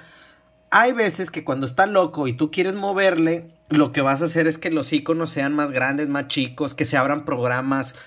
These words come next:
Como tiene el, el, el touch ahí,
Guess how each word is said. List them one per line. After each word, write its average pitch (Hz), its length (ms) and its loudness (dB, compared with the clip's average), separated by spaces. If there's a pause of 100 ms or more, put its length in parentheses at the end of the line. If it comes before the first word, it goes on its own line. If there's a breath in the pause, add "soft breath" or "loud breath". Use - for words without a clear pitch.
(100 loud breath)
Como 170 280 4
tiene 170 380 2
el, 151 260 0
el, 147 220 0
el 135 220 -4
touch 175 360 4
ahí, 170 400 2